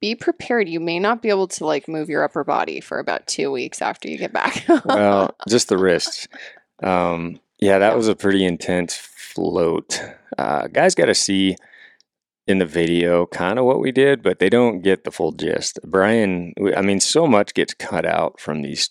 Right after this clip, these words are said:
Speaker 2: these trips. Um, we floated a very, very long ways, and those boats were, as you saw, very, very heavy. We had ten animals in those boats,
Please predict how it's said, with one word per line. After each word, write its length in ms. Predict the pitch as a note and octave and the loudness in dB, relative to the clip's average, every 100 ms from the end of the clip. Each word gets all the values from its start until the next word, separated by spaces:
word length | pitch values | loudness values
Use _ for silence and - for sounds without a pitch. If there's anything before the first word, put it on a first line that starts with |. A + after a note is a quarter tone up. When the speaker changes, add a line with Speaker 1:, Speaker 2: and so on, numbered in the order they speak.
| _ | _
Speaker 2:
these 180 | D2 D2 | -10 -8
trips. 480 | - - D#2 - - _ - - - _ _ | -6 -4 -4 -6 -12 _ -20 -20 -20 _ _
Um, 560 | F2+ E2 D#2+ B1+ G2+ - - | -6 -4 -6 -8 -12 -16 -2
we 240 | F#2+ A#2+ | 2 2
floated 580 | A2 - F#2 F2+ F2+ D#2+ | 0 0 2 2 2 2
a 140 | D2 D#2+ | 0 -4
very, 680 | D#2 E2 E2+ D#2+ C#2 B1+ - E2 | -4 0 0 0 -2 -8 -16 -12
very 420 | D#2+ D#2+ B1 A#1+ | -4 -2 -2 -4
long 340 | D2 D2 G#1 | -6 -6 -6
ways, 420 | D2+ C#2+ C2 - - - - - - - | -6 -4 -4 -6 -12 -18 -20 -20 -20 -8
and 180 | E2 E2 | -4 0
those 180 | F#2 F2 | 0 2
boats 360 | E2+ D#2+ - | 2 2 0
were, 320 | E2 D2+ - _ _ _ - | -2 -2 -4 _ _ _ -4
as 160 | D#2 D#2 | -4 -2
you 60 | |
saw, 360 | - - - - | -2 -2 -2 -6
very, 420 | E2+ E2+ D#2+ D#2+ | -2 -2 0 -2
very 280 | D#2+ D2+ E2 | -2 -2 2
heavy. 360 | G#2+ G2 D#2+ - | 2 2 -2 -6
We 140 | E2 | -4
had 180 | E2 - | -4 -2
ten 220 | F#2 D#2+ | -4 -2
animals 540 | E2 F2+ F2 D#2 - | -2 -2 -2 -4 -8
in 140 | - - | -8 -8
those 160 | - | -8
boats, 340 | - - - | -6 -8 -8